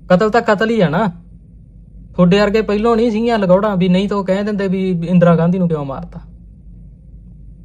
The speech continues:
ਤੁਹਾਡੇ ਇਹ ਗੱਲ ਖਾਨੇ ਨਹੀਂ ਪੈਣੀ, ਤੁਹਾਨੂੰ ਨਹੀਂ ਪਤਾ ਲੱਗਣਾ ਵੀ ਇੱਜ਼ਤ ਕੀ ਹੁੰਦੀ ਆ। ਹੁਣ ਇਹੋ ਜਿਹੇ ਕੰਟੈਂਟ ਬਣਦੇ ਆ।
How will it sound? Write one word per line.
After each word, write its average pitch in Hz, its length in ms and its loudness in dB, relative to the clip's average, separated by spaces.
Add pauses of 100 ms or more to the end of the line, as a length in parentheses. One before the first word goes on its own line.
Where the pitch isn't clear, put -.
(300)
ਤੁਹਾਡੇ 196 540 0
ਇਹ 196 40 -2
ਗੱਲ 190 240 0
ਖਾਨੇ 190 300 0
ਨਹੀਂ 226 100 0
ਪੈਣੀ, 196 240 -2
ਤੁਹਾਨੂੰ 180 400 2
ਨਹੀਂ 214 200 4
ਪਤਾ 220 200 4
ਲੱਗਣਾ 170 280 2
ਵੀ 160 160 0
ਇੱਜ਼ਤ 151 300 -2 (260)
ਕੀ 175 160 4
ਹੁੰਦੀ 143 320 -6
ਆ। - 40 -12 (1400)
ਹੁਣ 202 80 2
ਇਹੋ 214 340 0
ਜਿਹੇ 226 140 4
ਕੰਟੈਂਟ 214 500 -2
ਬਣਦੇ 151 460 0
ਆ। 131 120 -4